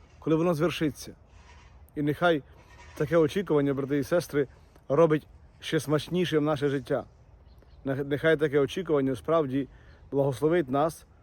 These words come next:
щоб ми вміли смакувати життя, щоб ми вміли ним тішитися і справді радіти, ну, що не лише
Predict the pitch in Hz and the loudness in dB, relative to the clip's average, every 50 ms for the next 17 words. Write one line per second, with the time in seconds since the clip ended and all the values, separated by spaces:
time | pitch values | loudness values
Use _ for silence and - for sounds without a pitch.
0 | - - - - - - - - 143 127 143 139 143 151 170 170 156 151 160 170 | -20 -20 -20 -20 -20 -14 -8 -6 -4 0 0 2 2 2 2 2 2 2 2 2
1 | 165 156 151 139 - - - 165 143 127 - 151 151 143 160 160 139 - - 107 | 2 2 2 0 -2 -4 -2 -2 -2 -2 -2 -2 0 2 4 2 2 2 -4 -10
2 | 87 113 104 85 - - 98 - - - - - - - - - - - - - | -10 -10 -10 -10 -10 -12 -12 -12 -12 -16 -20 -20 -20 -20 -20 -20 -20 -20 -20 -12
3 | - 120 131 135 139 143 143 147 151 147 143 143 139 139 139 131 - - 165 135 | -6 -4 -2 -2 0 0 0 0 2 2 2 2 2 0 -2 -2 -4 -4 -6 -4
4 | 147 135 139 117 - 135 131 120 - - - - - - - - - - 120 - | -4 -6 -6 -6 -4 -4 -6 -6 -8 -14 -20 -20 -20 -20 -20 -20 -14 -14 -8 -2
5 | - 156 160 151 139 143 139 143 143 147 160 - - 139 127 117 - - - - | 2 2 2 4 4 2 2 4 2 2 0 0 0 0 0 -2 -4 -14 -20 -20
6 | - - - - - - - - - - - - - - - - - - 143 139 | -20 -20 -20 -20 -20 -20 -20 -20 -20 -20 -20 -20 -20 -20 -20 -20 -12 -6 -2 -2
7 | 139 135 - 135 - - - 147 139 147 160 180 196 208 196 165 - 165 151 143 | -2 -2 -4 -8 -8 -2 0 0 2 2 2 2 4 4 2 2 2 2 2 2
8 | 123 | 2